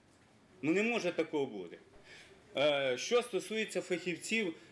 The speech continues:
і шк-, е, училищ, і шкіл-інтернатів, там, і різні, ну, в цьому, в цьому плані. Сім'я не без уроду.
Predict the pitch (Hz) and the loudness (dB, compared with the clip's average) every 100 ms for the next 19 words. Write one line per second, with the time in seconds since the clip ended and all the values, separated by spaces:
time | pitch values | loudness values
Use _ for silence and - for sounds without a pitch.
0 | - 175 170 151 - - 147 143 139 135 | -4 2 4 4 0 -6 -4 0 2 4
1 | 135 139 135 214 196 175 - 143 131 135 | 2 0 0 2 4 2 0 0 0 -2
2 | 131 185 160 147 143 156 147 160 214 202 | -2 2 4 2 2 0 0 0 0 -2
3 | 156 151 139 151 190 151 143 160 139 - | -2 -2 0 0 0 -2 0 0 0 0
4 | 170 160 139 - 180 156 110 90 82 - | 2 2 0 -2 0 0 -4 -8 -10 -18
5 | - - - - - - - 151 139 156 | -20 -20 -20 -20 -16 -6 -4 -2 0 0
6 | 165 156 151 135 139 123 90 73 | 0 0 -2 -2 -2 -2 -2 -8